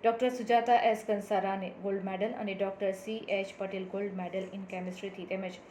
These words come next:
પ્રમાણપત્ર રાજમાતા શુભાંગીની રાજે ગાયકવાડના વરદ હસ્તે સન્માનિત કરવામાં આવતા મહારાજા સયાજીરાવ University of બરોડા તેમજ સમગ્ર ડભોઈ મુસ્લિમ તેમજ મહેદવિયા તાઈ સમાજ અને ડભોઈનું ગૌરવ વધાર્યું છે.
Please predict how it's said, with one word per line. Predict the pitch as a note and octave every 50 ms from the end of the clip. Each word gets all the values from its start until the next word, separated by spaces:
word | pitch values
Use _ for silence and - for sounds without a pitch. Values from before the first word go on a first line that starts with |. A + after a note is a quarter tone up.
| - - - - - -
પ્રમાણપત્ર | - A#3 A3+ A#3+ B3 C4 B3+ C4 B3 B3 A#3+ A#3+ A#3
રાજમાતા | G#3 G3+ F#3+ G3+ G3+ G3+ G3+ G3+ G3+ G#3 G#3
શુભાંગીની | G#3 - G3+ F#3 G3 G3 F#3+ F#3+ F#3 F#3 F#3
રાજે | F#3 F#3+ F#3+ F3+ F#3 F3+
ગાયકવાડના | F3+ F#3 F3+ F3+ F3+ F3+ F3 F3+ F3+ F3+ F3
વરદ | F3 F#3 G3+ G3+ G3+ G3+
હસ્તે | G3+ - - - F3 - - - - - - - - -
સન્માનિત | A#3 A3+ A3 G#3+ G#3 G#3 A3 A#3 A3 -
કરવામાં | G#3 F#3+ - F3+ E3+ E3+ F3 E3+
આવતા | E3+ E3+ - - F3+ E3 - - - - - - - - - - - - - - - - - - -
મહારાજા | A3 A3 A3+ A#3 A#3+ A3 A#3 A#3+ A#3
સયાજીરાવ | A#3 - A3+ G#3 G3 G3 G3 G#3 G3+ G3
University | G3 F#3+ F#3+ F#3 F#3+ F#3+ F#3+ - A3 G#3+ G#3+
of | G#3 G3 F#3 F#3+
બરોડા | - F#3+ F#3+ F#3+ G3+ G3+ G#3+
તેમજ | G#3 G#3+ G3+ G3 F#3
સમગ્ર | - - F#3+ F#3+ F#3+ F#3+ F#3+
ડભોઈ | F#3 F#3+ F#3+ F#3 G3+ G3+ G#3
મુસ્લિમ | G3 F#3+ F#3+ F#3 - - G3+ F#3 F#3
તેમજ | - - F#3+ F#3 F#3 F#3 F#3 - - - - - - - -
મહેદવિયા | G#3 G#3+ A3 A3 A3 A3 G#3+ A3 G#3+ G#3+ A3
તાઈ | A3 G#3+ G3+ F#3+ F#3+
સમાજ | F#3 - F#3+ F#3 F#3 G#3 A3+ -
અને | G#3+ F#3+ F#3+ F#3
ડભોઈનું | F#3 F3+ F#3 G3 F#3+ F#3 F3+ F3+ F3+
ગૌરવ | - F#3+ F#3 F3+ F3+ F3 - - -
વધાર્યું | G3 G3 F#3 F#3 E3+ D#3+ D#3+ E3 E3 E3
છે. | E3+ - G#3 F3+